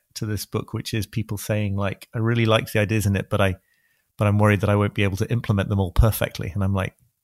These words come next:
"God, me, me too, me neither." <laughs> You know, it's like, the, don't turn it into another, uh, attempt to sort of, uh, transcend your personality, the person that you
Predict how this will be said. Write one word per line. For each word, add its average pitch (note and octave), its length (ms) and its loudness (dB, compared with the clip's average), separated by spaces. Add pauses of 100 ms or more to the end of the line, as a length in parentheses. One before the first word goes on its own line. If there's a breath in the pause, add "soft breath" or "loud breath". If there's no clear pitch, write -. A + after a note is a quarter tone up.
(420)
"God, G#2 240 0 (280)
me, A2+ 240 0
me A#2 140 2
too, G2 320 0
me A2+ 120 2
neither." G#2 340 2 (120)
<laughs> - 120 -10
You A#2 100 4
know, C3 80 6
it's - 240 0
like, A#2+ 360 4 (360 loud breath)
the, A2+ 320 6
don't B2 180 4
turn A#2 160 4
it G#2 100 2
into G#2+ 180 2
another, G2+ 500 2 (720)
uh, F#2+ 500 0 (640)
attempt - 520 -2
to G#2 80 -4
sort G2+ 220 -4
of, F#2+ 240 -6 (800)
uh, F#2+ 380 0 (1500)
transcend G#2 840 2 (100)
your G2 340 2 (680)
personality, G2 680 -2 (100)
the A2+ 60 -12
person G2+ 320 -4
that F2+ 120 -4
you F#2+ 140 -4